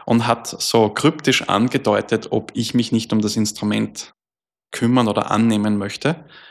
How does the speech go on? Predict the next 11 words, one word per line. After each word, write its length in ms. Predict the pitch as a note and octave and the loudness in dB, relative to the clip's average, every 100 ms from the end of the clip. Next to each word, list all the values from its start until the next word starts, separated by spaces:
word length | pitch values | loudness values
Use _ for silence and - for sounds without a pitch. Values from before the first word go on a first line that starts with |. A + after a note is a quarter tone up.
| - - _ _ _ _ | -20 -20 _ _ _ _
Und 320 | - A2 G#2+ | -2 -2 2
dann 480 | A2 G#2+ G#2+ A2 A2 | 2 2 2 0 0
habe 160 | A2+ A#2 | 0 -2
ich 200 | - - | -4 -2
ein 300 | A2 G#2+ G#2 | 2 2 -2
paar 240 | - G#2+ | -2 0
Nächte 340 | A2 A2+ - A2 | 0 -2 -4 -4
sehr, 320 | - G#2 C#3+ | -2 -2 -2
sehr 200 | - B2+ | -4 -4
schlecht 320 | - A#2+ - | -2 -4 -4
geschlafen. 500 | B2+ - A#2+ - | -6 -6 -6 -6